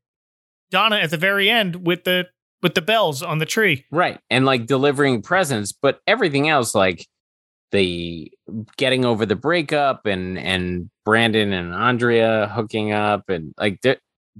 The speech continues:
Speaker 2: this is just regular episode stuff.
Speaker 1: Oh, yeah.
Speaker 2: But they really crowbarred the It's a Wonderful Life thing in, except they failed at it.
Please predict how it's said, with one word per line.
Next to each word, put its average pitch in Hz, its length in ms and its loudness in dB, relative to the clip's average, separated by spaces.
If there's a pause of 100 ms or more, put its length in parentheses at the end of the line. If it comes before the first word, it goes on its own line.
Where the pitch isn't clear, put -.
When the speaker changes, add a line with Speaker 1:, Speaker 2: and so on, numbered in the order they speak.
(140)
Speaker 2:
this 196 220 -2
is 131 80 -2
just 104 320 0
regular 101 480 -2
episode - 440 -10
stuff. - 360 -14
Speaker 1:
Oh, 247 120 -2
yeah. 156 320 -4 (120)
Speaker 2:
But 107 140 -4
they 98 100 -2
really 135 320 0
crowbarred 107 760 0
the 92 280 -2 (560)
It's 120 220 -4
a 123 40 2
Wonderful 107 440 2
Life 110 280 2
thing 95 200 0
in, 92 300 0 (280)
except 104 380 -2
they 90 140 -2
failed 123 460 0
at - 180 -4
it. - 140 -14